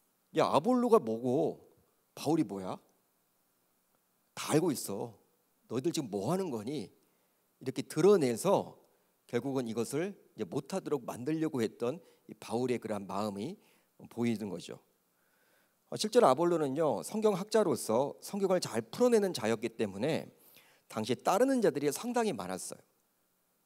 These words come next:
어, 지금도 여러분 이렇게 말씀을 잘 전하면 인기 있는 목사가 될 수 있겠죠. 또 바울은 고린도 교회를 개척했던 자로서 여전히 많은 교회의 개척 멤버들이 바울을 따르곤 했습니다.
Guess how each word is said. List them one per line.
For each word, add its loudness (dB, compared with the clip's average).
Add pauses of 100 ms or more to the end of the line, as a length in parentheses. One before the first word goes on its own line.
(360)
어, -10
지금도 0
여러분 2
이렇게 -2
말씀을 -4
잘 -4
전하면 -4 (560)
인기 -8
있는 -2
목사가 -4
될 -4
수 -12
있겠죠. -10 (1200)
또 6
바울은 6
고린도 6
교회를 4
개척했던 0
자로서 0 (440)
여전히 2
많은 -2
교회의 4 (320)
개척 0
멤버들이 2
바울을 -2
따르곤 -2
했습니다. -14